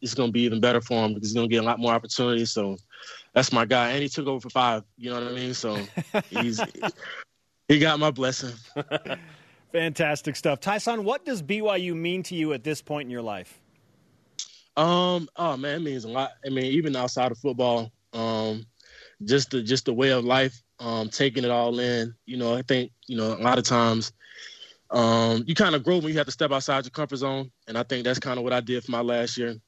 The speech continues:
Speaker 1: Um, just going out there, learning, um, different things, learning about the culture and, and stuff like that. And that's just kinda things I'm gonna take with me for the rest of my life. So, um, it's, it's,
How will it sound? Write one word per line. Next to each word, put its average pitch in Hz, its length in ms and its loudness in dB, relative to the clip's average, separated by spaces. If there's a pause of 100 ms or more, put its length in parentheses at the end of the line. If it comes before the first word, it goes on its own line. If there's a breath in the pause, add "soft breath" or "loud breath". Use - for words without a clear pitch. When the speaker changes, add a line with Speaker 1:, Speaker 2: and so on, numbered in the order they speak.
Speaker 1:
Um, 101 460 -4
just 101 180 0
going 120 220 6
out 113 140 2
there, 120 120 4
learning, 117 460 2 (500 loud breath)
um, 104 220 2
different 120 260 2
things, 117 480 2
learning 117 220 4
about 113 160 4
the 120 60 -12
culture 117 480 2
and, 110 200 -2
and 113 80 -6
stuff 117 220 2
like 110 200 2
that. 120 140 4
And 110 80 0
that's 113 120 0
just 107 180 -4
kinda 120 240 0
things 117 240 0
I'm 117 60 0
gonna 117 100 2
take 120 180 0
with 117 140 0
me 110 80 0
for 113 100 -6
the 107 60 0
rest 113 180 2
of 117 60 0
my 117 80 4
life. 110 260 2
So, 98 300 -4 (560 loud breath)
um, 104 420 2
it's, 120 180 -2
it's, 127 260 -2